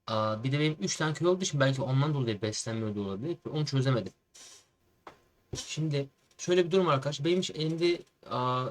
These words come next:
şeyim kalmadı. Tutsak milisim falan kalmadı. Milis sıkıntısı yaşıyorum. Ve Lageta'da tam benim imdadıma yetişti.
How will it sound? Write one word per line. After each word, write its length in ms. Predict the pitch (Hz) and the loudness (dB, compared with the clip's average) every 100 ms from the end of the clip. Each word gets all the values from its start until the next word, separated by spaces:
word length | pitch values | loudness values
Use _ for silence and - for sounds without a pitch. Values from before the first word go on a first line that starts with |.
| - | -4
şeyim 280 | - 139 | 2 2
kalmadı. 360 | 143 143 131 113 | 4 4 4 2
Tutsak 320 | - 127 147 151 | -4 0 0 0
milisim 360 | 147 135 143 | -2 0 0
falan 220 | 135 143 | 0 0
kalmadı. 360 | 156 175 165 139 | 0 0 0 2
Milis 300 | 139 127 139 | 2 2 2
sıkıntısı 460 | - - 135 - 143 | 0 0 -2 0 -2
yaşıyorum. 360 | 135 127 185 - _ _ _ _ 180 | 0 0 -2 -8 _ _ _ _ 8
Ve 320 | 190 185 170 | 8 8 4
Lageta'da 640 | 180 160 151 143 185 180 - | 4 6 4 6 4 4 -2
tam 200 | 165 165 | -2 0
benim 160 | 165 | 0
imdadıma 440 | 175 165 165 156 147 | 0 2 2 2 0
yetişti. 420 | 135 - 185 | 0 -4 -4